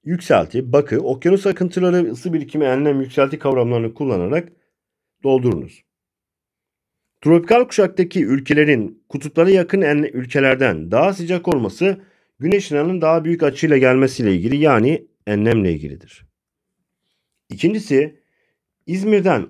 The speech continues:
Ankara ve Erzurum'a doğru gidildikçe ışınma yoluyla ısı kaybının artması, özellikle İzmir'den Ankara ve Erzurum'a gidildikçe yükselti artar. Dolayısıyla bu durumda yükseltiyle açıklanır. Üçüncüsü, ekvatorda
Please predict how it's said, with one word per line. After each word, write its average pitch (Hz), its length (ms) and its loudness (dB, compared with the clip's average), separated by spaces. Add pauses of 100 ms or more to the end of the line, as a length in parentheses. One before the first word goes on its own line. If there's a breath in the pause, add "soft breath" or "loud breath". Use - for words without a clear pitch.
Ankara 185 400 0
ve 170 60 4
Erzurum'a 160 500 0
doğru 117 220 -2
gidildikçe 131 540 -4
ışınma 165 340 -2
yoluyla 135 260 0
ısı 101 200 -8
kaybının 127 320 -2
artması, 131 600 -6 (320 soft breath)
özellikle 151 360 -4
İzmir'den 151 420 0
Ankara 143 420 -2
ve 139 80 0
Erzurum'a 135 360 -2
gidildikçe 123 480 -6
yükselti 139 500 2
artar. 117 380 0 (500 soft breath)
Dolayısıyla 135 400 2
bu 143 120 -2
durumda 110 600 0
yükseltiyle 87 640 -4
açıklanır. 120 580 -4 (2500)
Üçüncüsü, 202 640 -2 (320 loud breath)
ekvatorda 202 760 2